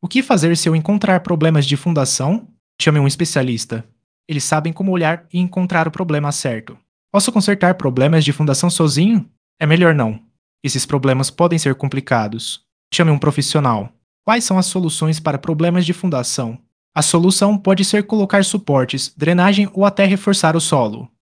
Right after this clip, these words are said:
Tudo depende do problema. O que são problemas de fundação em construções mal executadas e como consertar? Esses problemas ocorrem quando a construção não foi feita corretamente. Podem ser corrigidos com reparos ou reforços. Quais materiais ajudam a consertar fundações?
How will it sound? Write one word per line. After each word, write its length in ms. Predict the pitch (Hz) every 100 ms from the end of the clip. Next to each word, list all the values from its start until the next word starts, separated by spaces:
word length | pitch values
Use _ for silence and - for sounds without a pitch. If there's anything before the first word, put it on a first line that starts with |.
| _
Tudo 180 | 220 208
depende 380 | 175 170 147 139
do 100 | 147
problema. 580 | 170 139 131 110 107 - _ _ _
O 40 | -
que 100 | 190
são 140 | 226
problemas 480 | 214 170 175 185 151
de 120 | 160
fundação 580 | 156 208 208 151 - 170
em 80 | 175
construções 720 | 208 202 233 214 - 185 180
mal 180 | 151 170
executadas 760 | 165 196 214 175 165 156 143
e 100 | 170
como 240 | 175 214 220
consertar? 760 | 220 202 180 - 131 151 _ _ _ -
Esses 180 | - 135
problemas 480 | 202 165 170 175 180
ocorrem 380 | 175 156 165
quando 220 | 190 151 151
a 60 |
construção 600 | 156 190 - 214 - 156
não 140 | 151 180
foi 140 | 208
feita 260 | 196 185 185
corretamente. 760 | 160 147 151 139 110 107 - - _ _
Podem 180 | - 151
ser 180 | 156 143
corrigidos 560 | - 143 147 143 131 -
com 120 | 151
reparos 520 | 165 175 156 165 156
ou 60 | 175
reforços. 760 | 196 202 131 110 - 127 - - _ _ -
Quais 200 | 220 220
materiais 500 | 175 180 170 147 156
ajudam 300 | 151 156 180
a 40 |
consertar 480 | 185 190 180 185 185
fundações? 840 | 185 175 147 - 131 110 - -